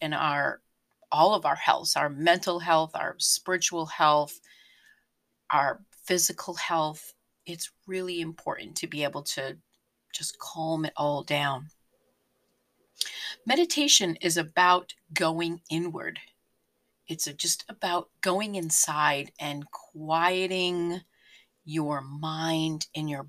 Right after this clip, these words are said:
body. And there's so many different ways of doing meditation.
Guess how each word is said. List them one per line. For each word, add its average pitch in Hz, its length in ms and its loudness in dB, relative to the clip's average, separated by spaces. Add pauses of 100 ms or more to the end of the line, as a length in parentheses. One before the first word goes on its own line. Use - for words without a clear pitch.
(100)
body. 147 560 -4 (1800)
And 160 440 0
there's 175 240 4
so 277 260 2
many 294 460 0
different 214 440 0
ways 170 680 0 (160)
of 165 500 -4 (880)
doing 196 400 -4
meditation. 240 960 -4